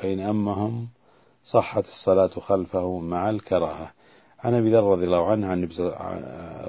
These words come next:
عن أبي ذر رضي الله عنه أن النبي صلى الله عليه وسلم قال: "ثلاثة لا يكلمهم الله يوم القيامة ولا ينظر إليهم ولا يزكيهم ولهم عذاب أليم."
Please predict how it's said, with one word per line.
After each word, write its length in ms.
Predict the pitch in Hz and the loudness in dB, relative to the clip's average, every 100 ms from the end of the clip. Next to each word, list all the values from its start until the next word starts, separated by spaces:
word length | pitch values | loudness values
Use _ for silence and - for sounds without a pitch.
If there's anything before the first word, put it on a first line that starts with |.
| - - | -8 -8
عن 180 | 104 107 | -2 0
أبي 140 | 98 | 2
ذر 340 | 107 101 92 | 2 2 0
رضي 180 | 90 90 | 0 0
الله 240 | 87 85 107 | 2 2 2
عنه 260 | 113 - | -2 -6
أن 60 | 98 | -4
النبي 240 | 95 90 | -2 -4
صلى 120 | 80 | -6
الله 80 | 80 120 | -2 -2
عليه 120 | 95 | -2
وسلم 200 | 85 80 | -4 -6
قال: 340 | - 92 87 | -2 0 0
"ثلاثة 460 | - 101 98 - 90 | 0 2 2 0 -4
لا 160 | 80 | 0
يكلمهم 640 | 90 - 95 92 87 85 85 | 0 0 -4 -4 -4 -6 -4
الله 340 | 87 82 85 | -4 -2 -4
يوم 200 | 85 101 | -4 -4
القيامة 480 | 98 98 90 85 80 | -4 -4 -4 -4 -4
ولا 220 | 82 95 | -2 -2
ينظر 240 | 98 92 | -2 -2
إليهم 460 | 85 85 82 85 82 _ - - - - - | 0 -2 -4 -6 -8 _ -20 -20 -20 -10 4
ولا 160 | 117 | 6
يزكيهم 560 | 123 120 - 127 120 107 | 8 4 4 4 4 4
ولهم 300 | 95 104 101 | 4 4 4
عذاب 380 | 95 95 92 92 | 4 6 6 4
أليم." 560 | 85 85 87 110 127 | -2 -4 -4 -4 -8